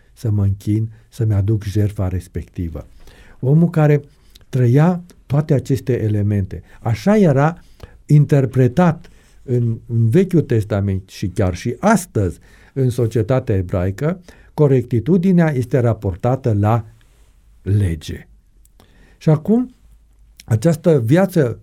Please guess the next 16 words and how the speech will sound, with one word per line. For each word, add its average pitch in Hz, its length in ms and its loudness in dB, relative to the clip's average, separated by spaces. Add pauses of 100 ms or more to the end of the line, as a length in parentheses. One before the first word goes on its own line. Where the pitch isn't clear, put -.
corectă, 127 640 2 (220)
exprimată 139 600 0
într-un 127 360 0
singur 185 440 2
cuvânt 120 460 0
în 104 120 0
dreptul 113 440 -2
lui, 98 360 -4 (600)
o 143 80 -2
vedem 143 380 2
reflectată 127 1080 0 (420)
în 139 140 2
relația 135 520 2
lui 143 340 2
cu 131 340 -2 (100)
logotnica. 98 920 -4